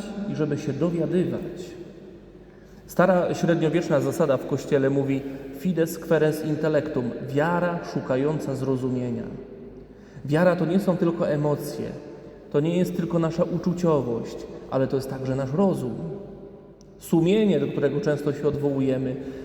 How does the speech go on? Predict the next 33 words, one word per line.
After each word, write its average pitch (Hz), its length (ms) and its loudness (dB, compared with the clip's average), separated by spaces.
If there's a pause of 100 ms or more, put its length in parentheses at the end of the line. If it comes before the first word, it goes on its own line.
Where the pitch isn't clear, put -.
to 160 100 2
nie 214 180 4
jest 190 160 4
głos 147 320 0
emocji 151 540 2
w 127 80 -4
nas 127 280 -6
albo 139 220 0
jakichś 135 300 -4
przeżyć 139 520 2
religijnych. 127 640 -2 (500)
Sumienie 156 480 2
to - 80 0
jest 135 140 2
głos 131 260 -2
rozumny 135 640 4
w 131 120 -6
nas, - 520 -10 (800)
pod 131 140 2
warunkiem, 131 480 2
że 127 80 0
jestem 123 320 -2
otwarty - 600 0 (680)
na 131 100 -6
szukanie. 120 560 -4 (1300)
Nie 185 100 6
tak 151 160 2
jak 139 160 0
faryzeusze, 131 720 2 (520)
którzy 143 260 -4
fakt, - 520 -4
stawiają 147 600 0
pytanie 123 520 -4